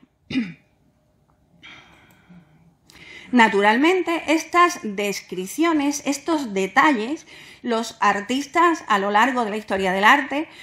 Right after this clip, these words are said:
no, no se lo han inventado, sino que lo han recogido de las fuentes clásicas, desde Homero, el siglo octavo antes de Cristo, Apolonio, que lo hemos nombrado, a Virgilio, que también, a Ovidio, etcétera, etcétera, etcétera.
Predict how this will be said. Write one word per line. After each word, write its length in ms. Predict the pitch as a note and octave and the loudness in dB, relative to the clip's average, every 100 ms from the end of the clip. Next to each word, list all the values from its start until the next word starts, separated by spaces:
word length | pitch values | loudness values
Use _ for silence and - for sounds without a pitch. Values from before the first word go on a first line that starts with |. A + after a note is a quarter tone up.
| - | -6
no, 440 | B3 A#3+ C#4+ D#4 - | -2 2 4 2 0
no 220 | A#3+ B3+ | 0 0
se 160 | D4 B3+ | 0 -2
lo 180 | A3 G3+ | 0 0
han 220 | A3+ G#3+ | 0 -2
inventado, 720 | A#3 F#3+ G3 D#4 F4+ D#4 - | -4 -2 2 4 4 4 -8
sino 380 | - - A#3+ A3+ | -12 -6 -4 -4
que 100 | A3+ | -2
lo 160 | G3 G3 | 0 2
han 180 | D4+ | 2
recogido 560 | F#4 F4+ C4 C4 C4+ D4+ | 2 -2 -4 -2 0 0
de 100 | D4+ | 0
las 140 | A#3 | -4
fuentes 420 | - G3 G3+ F3+ - | -4 -6 -4 -8 -4
clásicas, 640 | C#4+ D4+ - F#3+ - - _ - _ | 4 4 2 -8 -14 -18 _ -20 _
desde 440 | A#3 G#3 A3 A3 | -2 0 0 -2
Homero, 400 | F3+ G3+ A3+ D#4+ F4+ | 0 2 2 2 0
el 80 | |
siglo 240 | D4 G#3+ G3+ | -4 -4 -6
octavo 300 | G3+ B3 A#3 | 2 4 4
antes 240 | G#3 F#3+ | -2 -4
de 120 | F#3+ | -6
Cristo, 640 | F3 B3+ B3+ - E4+ G#4 - - _ | -4 -8 -8 -4 -2 -2 -8 -20 _
Apolonio, 640 | - - F#3 G#3+ C4 C#4 E4+ | -18 -6 0 2 2 4 2
que 80 | - | 0
lo 100 | G3 | -4
hemos 160 | F#3 | -6
nombrado, 540 | G3 F#3 F#3 G3+ C4+ E4 | -6 -6 4 6 6 4
a 80 | G3 | 0
Virgilio, 640 | F#3+ - A#3+ B3 C#4+ D#4+ | -4 -2 -2 0 0 -2
que 80 | A#3 | -4
también, 580 | F#3 F#3+ G3+ C4+ E4 D#4 | -10 -6 -2 0 0 0
a 120 | F#3+ | -2
Ovidio, 480 | G3 A#3+ C#4 D4+ D#4 | 2 2 2 0 -2
etcétera, 680 | A3 A3+ - B3 C4+ F#4 F4+ | -4 -6 -4 -6 -4 -4 -4
etcétera, 600 | - G#3+ B3 B3 C#4+ D4 - | -4 -6 -2 -2 0 -2 -2
etcétera. 460 | F3+ F3+ C#3 - | -10 -10 -16 -18